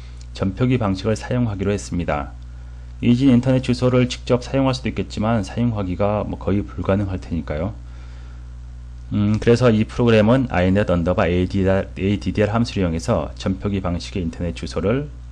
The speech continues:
음, 바이너리 인터넷 주소로 변경했습니다. 그래서 나중에, 음, 커넥트 함수 호출할 때 이 주소를 사용해서 연결할 수 있도록, 어, 그렇게 했죠.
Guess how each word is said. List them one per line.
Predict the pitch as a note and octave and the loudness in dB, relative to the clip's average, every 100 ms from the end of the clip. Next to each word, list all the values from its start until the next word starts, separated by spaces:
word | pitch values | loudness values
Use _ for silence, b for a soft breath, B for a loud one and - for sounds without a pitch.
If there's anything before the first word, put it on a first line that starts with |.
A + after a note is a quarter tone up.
| - - | -16 -8
음, | F2 E2+ | -4 -4
바이너리 | - F#2 F#2 F#2 A#2 | -2 0 2 2 0
인터넷 | A2+ - F#2 | 0 -2 -4
주소로 | F#2 - F2+ F2+ | -4 -6 -4 -4
변경했습니다. | - F2 F2+ F2 D#2 E2 D2 C2+ B1+ - - - - - - - - B B B - | -2 -4 -2 -2 -4 -8 -6 -8 -10 -12 -16 -16 -16 -16 -16 -16 -16 B B B -6
그래서 | F2+ E2 A#2+ C#3 C3 | -2 0 2 0 0
나중에, | F2 F2 F#2 A2+ D3 - - - - - - - | -2 -2 0 0 -2 -6 -16 -16 -16 -16 -16 -10
음, | G2+ G2+ | -6 -4
커넥트 | - C#3 C#3+ C#3 - | -2 2 2 2 0
함수 | A#2+ A2+ - A2 | 2 2 2 -2
호출할 | G2+ - F2+ E2+ | -2 0 0 0
때 | - C3 C#3 - | 2 2 2 -2
이 | F#2+ G2 | -2 -2
주소를 | - F2+ F#2 F2+ F2+ | -2 -4 0 0 0
사용해서 | - F#2 E2 E2+ G#2+ | 0 -2 -2 -2 -2
연결할 | E2+ E2 D#2 | -2 -2 -4
수 | A#1+ | -8
있도록, | - D#2 F#2 A2 | -8 -4 -4 -6
어, | D2+ C#2+ | -8 -10
그렇게 | - F2+ - | -8 -8 -6
했죠. | F2 - C#2 | -6 -6 -8